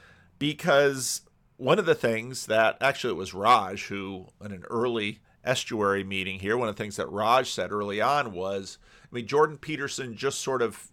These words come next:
he said will, but it was really agency. Jordan Peterson just sort of upped a whole bunch of people's agency.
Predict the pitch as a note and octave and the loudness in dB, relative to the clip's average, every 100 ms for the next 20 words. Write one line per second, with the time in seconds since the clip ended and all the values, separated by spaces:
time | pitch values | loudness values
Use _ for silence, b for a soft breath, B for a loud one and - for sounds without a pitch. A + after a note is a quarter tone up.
0 | _ - A2 B2+ - F2 G#2 A2 F#2 F2 | _ -12 -6 -4 -4 -6 0 0 0 -6
1 | G2+ G2+ - B2+ G#2 - A2 G#2+ F#2 F#2+ | -8 -10 -10 -6 -6 -6 -8 -8 -10 -14
2 | E2+ C#3 C#3+ A#2 A#2+ D3 C3 A#2+ G2+ A2+ | -6 -2 0 -2 -10 -10 -8 -10 -10 -6
3 | B2+ G#2 - _ D3+ D3+ A2+ - C#3 C3 | -4 -6 -6 _ -2 -2 -6 -4 -4 -2
4 | G#2 A2 - - E2 G2 - - C#3+ D#3+ | -4 -6 -12 -14 -12 -12 -14 -4 -4 -2
5 | A#2+ F2+ - C#2+ - | -6 -8 -10 -12 -14